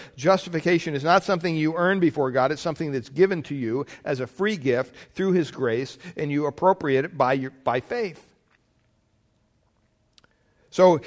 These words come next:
he has established that justification results, in chapter five, we went through this, in the believer's security. In other words, if God s-, justifies you, if God says you are just,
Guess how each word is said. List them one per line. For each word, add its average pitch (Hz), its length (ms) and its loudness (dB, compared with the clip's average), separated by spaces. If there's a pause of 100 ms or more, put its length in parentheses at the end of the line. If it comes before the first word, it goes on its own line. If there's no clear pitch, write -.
he 208 200 6
has 165 180 6
established 185 720 6
that 160 380 4 (160)
justification 180 1300 2 (160)
results, 160 920 4 (540)
in 160 100 -4
chapter 160 400 2
five, 160 560 2
we 151 140 -2
went 139 180 -4
through 135 160 -2
this, 135 340 -2 (240)
in 185 140 2
the 180 80 0
believer's 165 720 0
security. 151 720 -8 (500)
In 170 100 2
other 190 160 8
words, 175 160 4
if 156 160 -4
God 269 380 8
s-, - 200 -14 (340)
justifies 117 960 4
you, 143 140 0
if 139 140 -2
God 262 280 8
says 165 300 2
you 240 340 -2
are 180 280 6
just, - 840 -2